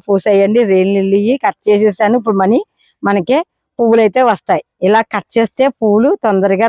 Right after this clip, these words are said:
రావటానికి ఉపయోగపడుతుంది. అదే కాదండి, ఈ డబ్బాలు చూడండి,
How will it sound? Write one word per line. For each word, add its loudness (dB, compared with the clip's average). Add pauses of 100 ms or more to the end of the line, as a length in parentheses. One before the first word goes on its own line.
రావటానికి 0
ఉపయోగపడుతుంది. -2 (500)
అదే 2
కాదండి, 0 (260)
ఈ 2
డబ్బాలు 0
చూడండి, 0